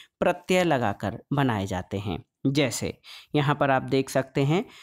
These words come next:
संज्ञा शब्दों से उत्पन्न विशेषण, संज्ञा भूख है, इसमें आ प्रत्यय लगाने पर भूखा।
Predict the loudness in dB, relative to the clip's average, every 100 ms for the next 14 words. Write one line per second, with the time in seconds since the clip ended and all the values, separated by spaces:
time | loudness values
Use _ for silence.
0 | -16 -2 2 2 4 2 2 0 2 0
1 | 2 0 0 -2 -2 0 2 4 2 2
2 | -2 0 -2 0 2 4 4 0 2 0
3 | 2 0 2 0 -4 -20 -4 0 0 2
4 | 0 0 0 2 2 0 -2 0 2 2
5 | 2 2 2 0 -2 0 -2 -2 -4